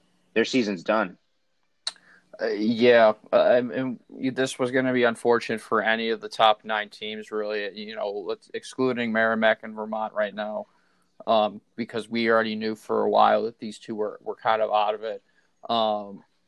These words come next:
Speaker 2: but so you knew out of the top nine that someone's program who had a, a great season this year was going to be cut short and left out of here. Um, and really, it, it, I think towards the last couple of weeks, I think we kinda were able to narrow it down really to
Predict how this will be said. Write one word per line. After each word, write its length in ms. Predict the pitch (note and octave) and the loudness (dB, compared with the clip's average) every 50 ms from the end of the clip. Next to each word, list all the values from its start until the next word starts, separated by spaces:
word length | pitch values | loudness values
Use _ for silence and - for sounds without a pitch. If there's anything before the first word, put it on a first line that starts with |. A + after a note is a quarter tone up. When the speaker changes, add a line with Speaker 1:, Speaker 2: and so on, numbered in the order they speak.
| _ _ | _ _
Speaker 2:
but 140 | - A#2 A#2 | -8 -6 -6
so 140 | - - B2 | -4 -4 -4
you 200 | B2+ B2+ B2+ B2+ | -2 -2 -4 -4
knew 220 | C3 C3+ C3+ C3 | -2 0 2 2
out 140 | C3 B2+ A#2+ | 2 2 2
of 40 | A2 | 0
the 100 | A2 A2 | -6 -10
top 340 | - - A#2+ A#2 A2 - - | -6 -2 0 0 0 0 -4
nine 400 | A2+ A2+ A2 A2 G#2+ G#2+ G#2 G2+ | -6 -6 -4 -4 -4 -4 -6 -6
that 180 | G#2+ G#2 G2+ | -6 -6 -6
someone's 480 | - - - A#2+ A2+ A2+ A#2 A#2 A2+ - | -8 -6 -4 -4 -4 -4 -6 -8 -8 -10
program 760 | - _ - B2 A2+ A2+ A2 G#2 G#2+ A2 G#2+ A2 A2 A2 G#2+ - | -12 _ -4 -2 -2 -2 -4 -4 -4 -2 -2 -2 -2 -4 -6 -8
who 140 | - A#2 A2 | -8 -8 -6
had 260 | G#2+ A#2 A#2 A2+ G#2 | -2 -2 -2 -2 -2
a, 100 | A2 G#2 - | -4 -8 -8
a 80 | - A#2 | -8 -8
great 360 | G#2+ - - A2 A2+ A2 G#2 | -8 -6 -4 -4 -4 -4 -4
season 340 | - - A#2+ A#2 A2+ G#2+ A2 | -6 -6 -6 -6 -6 -6 -6
this 220 | A2+ A2 G#2+ - | -6 -6 -6 -4
year 120 | - A2 G#2+ | -4 -4 -4
was 220 | G#2+ A2+ A2+ - | -4 -6 -8 -4
going 220 | - A#2+ A2+ A2 G#2 | 0 0 0 0 0
to 80 | A2 | -4
be 100 | F#2+ A2+ | -6 -8
cut 260 | G#2 - - A2 G#2 | -6 -2 2 2 2
short 520 | - - - - A#2+ A2+ A2 A2 G#2+ G#2+ - _ - - - _ _ | 0 -2 -4 0 2 4 4 4 4 2 0 _ -20 -20 -20 _ _
and 160 | - A#2+ A2+ | -4 -2 2
left 260 | A2+ A2 A2 - - A2+ | 2 2 2 2 4 4
out 180 | A2+ A2 A2 | 6 6 6
of 100 | A2+ G#2+ | 4 0
here. 380 | - - A2+ A2 A2 A2 A2 G#2+ _ _ _ _ _ _ - - | -4 -4 -2 -2 -2 -4 -4 -8 _ _ _ _ _ _ -6 0
Um, 320 | - A#2 A2 G#2+ G#2 - - | 2 4 4 4 2 0 -4
and 200 | A#2 A#2 A#2+ A#2 | -8 -8 -6 -6
really, 360 | A#2 A#2+ B2 A#2+ A#2+ A#2+ A#2 | -4 -2 -2 -2 -2 -2 -4
it, 80 | A2+ A2 A2 - - | -4 -6 -8 -10 -12
it, 180 | - F2+ - - | -12 -12 -8 -4
I 100 | - B2 | -4 -6
think 340 | - - - C#3 D3+ C#3+ - | -4 0 0 0 0 -2 -2
towards 560 | - - C#3+ C#3 C3+ C3 - - - - - _ - | 2 4 4 4 4 0 -6 -12 -14 -14 -16 _ -6
the 60 | - | -2
last 280 | A2+ A#2 A#2 A#2 A2+ - | 0 2 2 2 0 0
couple 280 | - A#2+ A2+ - A#2 | -2 -2 -2 -4 -6
of 80 | A2 G#2+ | -8 -8
weeks, 160 | A2 G#2 - | -8 -8 -8
I 60 | G#2+ | -10
think 220 | G#2 _ - A#2+ A2+ | -8 _ -8 -8 -6
we 100 | A2+ G#2+ | -6 -8
kinda 340 | - - A#2+ A#2 A#2 A#2 A2+ | -6 -4 -2 0 0 0 2
were 140 | A2 A2 | 2 2
able 240 | G#2+ A2 G#2 G#2 G#2+ | 2 2 0 -2 -4
to 120 | - - G#2+ | -8 -8 -8
narrow 320 | G2+ G#2+ A2 G#2+ G#2+ G#2+ | -4 -2 0 2 2 2
it 100 | G#2+ - | 0 0
down 280 | - A2 G#2+ G#2 G#2+ G#2+ | 0 0 0 0 0 -2
really 280 | G#2+ A2 G#2+ A2 G#2+ G#2 | -2 -2 -2 -2 -2 -4
to 300 | - - G#2+ G#2+ G#2 | -4 -2 -2 -2 -2